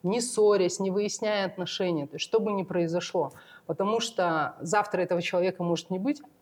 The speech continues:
ему-то будет хорошо, <laughs> а вы останетесь мучиться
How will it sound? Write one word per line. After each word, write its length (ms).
ему-то 380
будет 160
хорошо, 460
<laughs> 100
а 100
вы 160
останетесь 560
мучиться 560